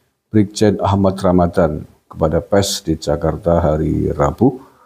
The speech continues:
Ini dikutip oleh J P N N dot com.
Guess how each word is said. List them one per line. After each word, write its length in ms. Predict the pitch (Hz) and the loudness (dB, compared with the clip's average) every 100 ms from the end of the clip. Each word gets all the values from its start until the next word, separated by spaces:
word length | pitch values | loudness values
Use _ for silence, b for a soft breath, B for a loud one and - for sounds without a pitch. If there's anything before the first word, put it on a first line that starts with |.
| B B B _ _ _ _ _ - | B B B _ _ _ _ _ 0
Ini 240 | 85 90 92 | 2 4 2
dikutip 480 | 95 - 95 104 - | 0 0 2 2 4
oleh 160 | 82 85 | 2 2
J 260 | - 82 71 | 2 0 2
P 80 | 82 | 2
N 160 | 80 | 0
N 220 | - 90 90 90 | 2 2 2 2
dot 240 | 85 76 | -2 -2
com. 320 | 71 62 50 | 0 0 -2